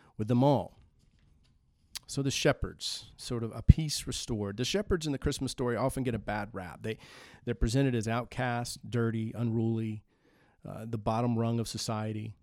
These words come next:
And while they definitely held a lower place in society, not, not all scholars believe that they were so unrespectable. In fact,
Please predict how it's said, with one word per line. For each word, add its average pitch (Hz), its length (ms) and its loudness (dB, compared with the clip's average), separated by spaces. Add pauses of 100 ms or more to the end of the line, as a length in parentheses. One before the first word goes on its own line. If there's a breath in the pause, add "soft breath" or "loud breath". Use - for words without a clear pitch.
(320)
And 127 140 2
while 127 160 6
they 127 100 4
definitely 131 460 2
held 127 280 2
a 117 120 -2
lower 120 340 4
place 127 360 -2
in 120 140 -2
society, 113 460 -2
not, 127 340 0
not 131 280 0
all 143 260 4
scholars 120 640 -2
believe 117 400 -2
that 120 140 -10
they 113 100 0
were 110 180 -2
so 113 380 -2
unrespectable. 113 720 -2
In 110 80 -2
fact, 143 420 -2